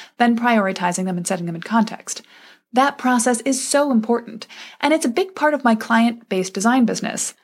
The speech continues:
helping people put their homes and their families' needs together to create just such overview master plans. But there's another level of the project that can benefit from a big picture view, which I haven't talked about as much. That is how the details of the house come together.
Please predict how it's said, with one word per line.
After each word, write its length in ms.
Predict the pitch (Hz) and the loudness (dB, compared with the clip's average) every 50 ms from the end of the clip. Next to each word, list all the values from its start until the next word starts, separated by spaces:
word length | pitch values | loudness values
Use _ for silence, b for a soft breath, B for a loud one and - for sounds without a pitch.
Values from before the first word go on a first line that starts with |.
| _ - | _ -2
helping 280 | - 247 240 254 247 | 0 0 2 4 4
people 200 | 233 240 233 240 | 4 2 2 0
put 160 | 226 247 233 247 | 0 0 0 2
their 80 | 247 | 0
homes 320 | 220 202 202 190 190 190 - | 0 0 0 0 0 0 0
and 80 | 196 | 0
their 80 | 196 185 | -2 -2
families' 400 | - 185 180 180 185 180 175 - | -2 -2 -2 0 0 -2 -2 -2
needs 200 | 180 175 - - | -2 -4 -2 -4
together 440 | 185 175 - 202 208 226 254 269 269 | -2 0 2 2 4 4 2 2 2
to 120 | 277 285 | 0 -2
create 460 | - - 240 233 208 190 190 - 180 | -2 0 0 2 2 2 -2 -4 -2
just 320 | - 214 208 208 - - - | 2 2 2 2 0 -4 -2
such 220 | 190 180 - - | -2 -2 -2 -4
overview 400 | 185 180 170 175 170 170 165 165 | -4 -6 -6 -6 -6 -8 -6 -2
master 280 | 185 208 220 220 - - | 0 2 2 0 0 -6
plans. 460 | - - - - - 214 - - - _ _ _ _ _ _ _ _ _ _ _ _ _ _ _ _ - | -10 -10 -12 -12 -10 -8 -8 -8 -10 _ _ _ _ _ _ _ _ _ _ _ _ _ _ _ _ -2
But 320 | 311 302 - - - - | 0 0 0 0 -2 -4
there's 160 | 254 240 247 | -2 0 0
another 340 | 247 247 277 302 330 440 427 | 2 2 2 2 2 0 -2
level 320 | 339 277 262 262 269 269 262 | 0 2 2 4 4 4 2
of 60 | 226 | 2
the 80 | 233 220 | 0 0
project 460 | - 262 277 285 269 - - - - | 2 0 0 0 0 -2 -4 -4 -4
that 100 | 202 - | -2 0
can 140 | 226 208 202 | 2 2 4
benefit 440 | 240 254 269 285 269 - 190 190 | 2 2 2 2 0 0 -2 -4
from 160 | - - 202 208 | -4 -4 -4 -4
a 60 | 196 | -2
big 260 | - 240 240 220 220 | 2 2 2 2 0
picture 280 | - 220 214 - 196 185 | -2 -2 0 -2 -2 0
view, 320 | 226 247 220 175 170 - B B B B B | 2 2 2 2 0 -4 B B B B B
which 160 | B 247 226 | B 2 2
I 60 | 254 240 | 2 2
haven't 340 | 226 - 285 302 311 285 | 2 2 2 2 2 0
talked 300 | - - 226 208 214 - | 0 0 0 0 0 -2
about 200 | 185 185 180 - | -4 -4 -4 -2
as 140 | - 185 180 | -2 -4 -2
much. 400 | 185 175 - - - - - - _ _ _ B B B B B B B B B B B B B B _ _ _ - | -2 -4 -6 -6 -6 -6 -8 -8 _ _ _ B B B B B B B B B B B B B B _ _ _ 2
That 200 | 262 294 339 359 | 2 2 2 2
is 120 | 349 - | -2 0
how 240 | 233 226 208 202 214 | 0 0 0 0 -2
the 160 | 208 190 190 | -4 -6 -6
details 500 | 180 185 247 277 285 269 285 294 294 285 | -4 0 0 0 2 2 0 0 0 0
of 60 | 277 | -2
the 60 | 262 | -6
house 340 | 240 - 185 175 175 - - | -8 -8 -8 -10 -8 -8 -10
come 240 | - - 208 190 185 | -8 -6 -6 -6 -4
together. 460 | - 180 175 160 - - - - - | -4 -6 -6 -6 -8 -10 -14 -16 -18